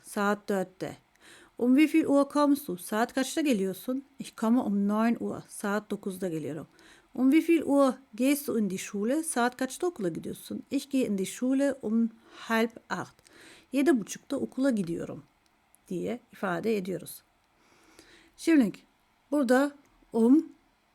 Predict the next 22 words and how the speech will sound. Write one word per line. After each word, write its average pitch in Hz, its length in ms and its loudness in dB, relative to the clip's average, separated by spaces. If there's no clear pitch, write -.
ne 240 200 6
zamandı? 226 580 0
Kesinlikle 247 520 2
saati 226 540 0
sorduğumuz 214 680 2
zaman. 170 200 -8
Yani 202 200 -2
sormak 285 600 6
ya 240 100 2
da 254 160 4
saatle 254 580 4
cevap 226 360 2
verirsek, - 600 -6
cümlede 208 420 0
varsa. 190 400 -4
In 339 420 10
ve 262 240 4
am. 208 260 -4
Burada 294 240 4
arkadaşlar 247 720 0
in 302 440 4
kesinlikle 254 880 0